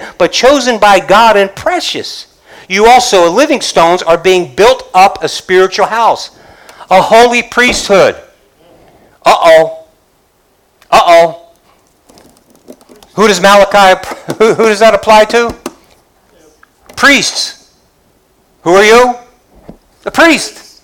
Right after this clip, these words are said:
<laughs> Hallelujah. To offer up spiritual sacrifices, spiritual sacrifices. See, our priesthood doesn't mean that me and Michelle are gonna go home and we're gonna have a service in our backyard today and we're gonna cut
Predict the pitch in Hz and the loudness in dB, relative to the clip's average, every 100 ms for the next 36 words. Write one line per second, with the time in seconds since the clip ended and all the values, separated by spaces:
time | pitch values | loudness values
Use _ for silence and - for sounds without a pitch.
0 | _ _ - - 185 170 226 220 262 247 | _ _ -20 -10 -6 -4 -2 -2 -2 0
1 | 202 196 _ _ - - _ 202 180 214 | -2 -2 _ _ -20 -20 _ 0 4 2
2 | 220 214 190 - - 254 294 - 180 - | 2 0 0 -4 -2 0 0 -2 -4 0
3 | 143 135 131 151 123 117 113 - - - | 0 -2 -6 0 0 -2 -10 -10 -12 -4
4 | 247 269 269 170 175 147 143 - 175 - | -2 -2 -4 -4 0 0 -2 -4 -4 -4
5 | 123 - - - 214 170 226 240 - 190 | -16 -20 -12 -6 -4 0 0 0 -2 -2
6 | - - 185 180 180 196 185 185 165 175 | -2 -4 -2 0 -2 0 -2 0 -2 -2
7 | 202 190 170 202 202 175 175 170 165 185 | 0 0 -2 0 2 2 -2 -2 0 2
8 | 185 175 - - 151 180 175 165 151 - | 0 -2 -16 -6 -2 0 0 0 -2 -2
9 | 190 180 - 175 160 165 165 180 196 196 | -2 -2 -4 -2 0 2 0 0 0 0
10 | 170 156 151 - - 147 175 175 165 160 | 0 0 0 -8 -6 -2 -2 -2 -4 -2
11 | 180 165 | -2 -2